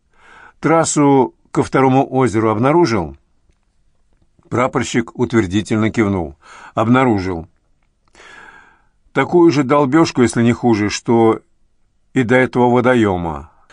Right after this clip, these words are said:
Может, с твоей стороны было что получше?» «С моей вообще ни хрена не было, кроме кустов, папоротника, деревьев и комаров. Возвращаемся?»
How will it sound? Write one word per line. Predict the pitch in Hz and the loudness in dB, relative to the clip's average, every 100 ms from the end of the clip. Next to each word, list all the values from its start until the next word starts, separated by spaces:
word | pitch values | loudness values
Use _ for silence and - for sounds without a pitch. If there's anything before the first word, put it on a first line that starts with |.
| - - _ | -20 -20 _
Может, | - 143 151 143 123 | 0 2 4 2 0
с | - | -2
твоей | 135 131 | 0 0
стороны | - 131 131 131 127 117 - _ _ - | 0 0 2 2 2 0 -4 _ _ -10
было | 120 135 123 | 0 0 0
что | - | -2
получше?» | 123 139 170 170 - 87 - _ _ _ _ _ _ _ _ - _ _ - _ _ _ | 0 2 2 0 -2 -6 -8 _ _ _ _ _ _ _ _ -20 _ _ -20 _ _ _
«С | - 143 | -8 -2
моей | 165 165 | 2 2
вообще | 160 - 175 | 2 0 0
ни | 143 | 0
хрена | 104 117 113 107 | 0 0 0 -2
не | 101 | -2
было, | 98 98 92 78 - - | -2 -2 -4 -6 -18 -6
кроме | 139 131 127 | -2 0 0
кустов, | 131 - - 131 - | -2 -4 -2 -2 -2
папоротника, | 131 127 120 117 113 110 117 | -4 -2 -2 -4 -6 -2 0
деревьев | 110 113 104 104 - | 0 0 0 -4 -6
и | 120 | -6
комаров. | 113 117 110 95 76 - _ _ _ _ _ _ | -4 -2 0 -2 -6 -14 _ _ _ _ _ _
Возвращаемся?» | - 120 110 120 - 147 135 95 - 65 | -6 -4 -2 -2 0 -2 -2 -4 -12 -16